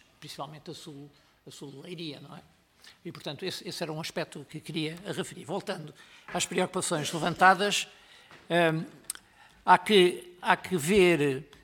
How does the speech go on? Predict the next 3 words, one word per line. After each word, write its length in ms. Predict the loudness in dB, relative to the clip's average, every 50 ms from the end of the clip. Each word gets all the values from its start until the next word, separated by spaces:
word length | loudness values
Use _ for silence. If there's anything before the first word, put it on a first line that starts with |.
| _ _ _ _
eh, 380 | -6 -4 0 0 0 0 0 -2 -8 -14 -20 -20 -20 -16 -16 -12 -8
eh, 560 | -6 -4 -4 -4 -4 -6 -6 -6 -6 -8 -10
eh, 480 | -12 -14 -16 -16 -18 -20 -20 -20 -20 -20